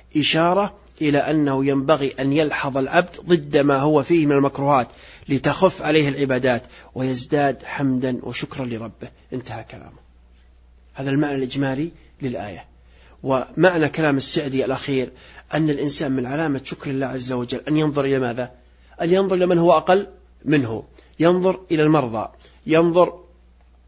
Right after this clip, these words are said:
إلى الفقراء، ينظر إلى المقعدين، أيضا ينظر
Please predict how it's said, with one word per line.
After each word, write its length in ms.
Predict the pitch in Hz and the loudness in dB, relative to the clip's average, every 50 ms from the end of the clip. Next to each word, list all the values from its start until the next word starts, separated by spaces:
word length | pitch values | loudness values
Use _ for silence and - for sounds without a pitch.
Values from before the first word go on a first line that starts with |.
| _ - - _ - | _ -20 -20 _ -2
إلى 380 | 160 151 147 151 151 151 139 - - - - - _ _ - 165 | 0 2 4 4 4 2 2 -2 -8 -20 -20 -20 _ _ 0 2
الفقراء، 640 | 156 143 123 151 147 - 139 127 117 110 - - - - _ - - | 2 2 2 -2 -2 0 0 0 0 -2 -4 -8 -16 -20 _ -8 -2
ينظر 500 | 151 165 170 170 170 165 175 170 170 - - - - - 165 | 2 4 4 4 4 4 2 2 0 -2 -12 -20 -8 -2 0
إلى 80 | 147 | 2
المقعدين، 560 | 147 147 147 143 - 127 131 131 131 127 117 - - - - - - - | 2 2 2 0 0 -2 -2 0 0 -2 -2 -4 -8 -20 -20 -12 0 6
أيضا 420 | 190 214 220 220 208 233 233 214 - - - - - - | 8 8 8 8 8 6 4 2 0 -8 -16 -18 -8 2
ينظر 540 | 165 190 226 240 233 220 208 233 240 233 | 6 8 8 8 6 4 4 2 2 2